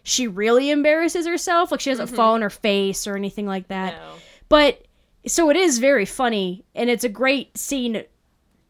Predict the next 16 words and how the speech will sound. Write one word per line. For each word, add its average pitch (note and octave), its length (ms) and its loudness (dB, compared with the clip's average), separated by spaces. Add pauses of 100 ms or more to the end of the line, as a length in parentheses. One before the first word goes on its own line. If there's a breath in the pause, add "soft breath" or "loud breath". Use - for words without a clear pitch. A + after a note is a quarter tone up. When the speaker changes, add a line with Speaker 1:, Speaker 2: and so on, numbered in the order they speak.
(180)
Speaker 1:
to B3+ 140 -2
watch, G#3+ 500 0 (320)
but A#3 120 0
it A3 100 -4
just, - 340 -8
it B3 120 -6
hurt - 360 -6
me G#3 120 -8
so A3+ 480 -2
bad. F#3 440 -4 (540 soft breath)
'Cause B3 160 -2
it A#3 80 0
just, A#3 200 0
I A3+ 140 0
was A3 160 -2
so, A#3+ 460 4